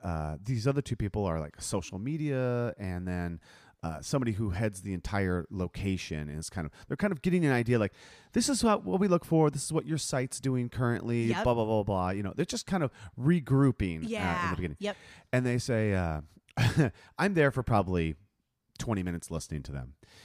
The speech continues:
Speaker 1: And I'm, many times I'm like, "Hey, I should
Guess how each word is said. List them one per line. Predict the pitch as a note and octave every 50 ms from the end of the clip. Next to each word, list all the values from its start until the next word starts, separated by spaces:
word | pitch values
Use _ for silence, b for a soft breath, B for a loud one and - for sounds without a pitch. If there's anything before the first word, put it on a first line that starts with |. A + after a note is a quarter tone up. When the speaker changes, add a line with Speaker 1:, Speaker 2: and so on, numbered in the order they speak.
| b b b b -
Speaker 1:
And | G2+ G#2 G#2 F#2+ F#2 F#2 - _ -
I'm, | A#2 C3 C3+ - _ _ -
many | A#2+ C#3+ C#3 C3+ D3+ F3 F#3+ A3 A3
times | - - C3+ D3+ D3 C#3 A2+ F#2+ E2 D2+ C#2+ - -
I'm | G#2+ A2 A2
like, | G#2+ G2 F#2 F#2 F#2 - - - b b b b b b
"Hey, | - A3 A#3+
I | G3 E3
should | D#3+ - E3 C3